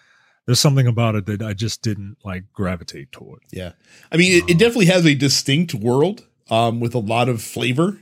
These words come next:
Speaker 2: Um, but whether you like it or not, it's a whole different thing altogether.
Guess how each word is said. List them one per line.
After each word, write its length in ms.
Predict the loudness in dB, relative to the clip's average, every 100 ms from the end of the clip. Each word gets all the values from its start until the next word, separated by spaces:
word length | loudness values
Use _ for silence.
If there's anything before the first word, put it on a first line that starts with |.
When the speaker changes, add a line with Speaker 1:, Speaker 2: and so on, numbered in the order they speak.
| -6
Speaker 2:
Um, 380 | 0 0 0 -4 -6
but 160 | -4
whether 160 | -2 -2
you 100 | 0
like 180 | -2 -2
it 60 |
or 60 | -6
not, 120 | -10
it's 100 | -12
a 60 | -10
whole 120 | -10
different 380 | -10 -14 -16 -18 _ _ _ _ _ _
thing 220 | -4 -4 -4
altogether. 480 | -16 -16 -14 -16